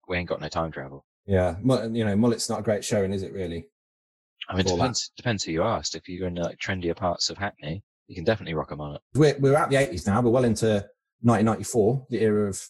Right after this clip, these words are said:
Speaker 2: Take That and Britpop.
Speaker 1: Well, you say that,
Speaker 2: Um,
Speaker 1: but I kinda feel like the eight-, the nineties had a massive eighties hangover.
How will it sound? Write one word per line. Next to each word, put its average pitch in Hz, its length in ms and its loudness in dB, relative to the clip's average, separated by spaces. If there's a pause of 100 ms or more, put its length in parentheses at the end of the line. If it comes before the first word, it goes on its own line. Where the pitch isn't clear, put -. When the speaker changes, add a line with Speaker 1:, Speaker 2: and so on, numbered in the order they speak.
(280)
Speaker 2:
Take 113 200 2
That 117 240 0
and 101 100 -6
Britpop. - 480 2
Speaker 1:
Well, - 760 -12
you 143 60 2
say 190 220 6
that, 117 160 6
Speaker 2:
Um, 120 60 6
Speaker 1:
but 117 140 0 (120)
I 123 80 -2
kinda 160 220 0
feel 156 240 0
like 139 240 0
the 123 100 -2
eight-, 127 220 -2
the 113 100 -4
nineties 120 520 -2
had 101 160 -8
a 95 60 -4
massive 104 640 0
eighties 95 420 -4
hangover. 80 600 -4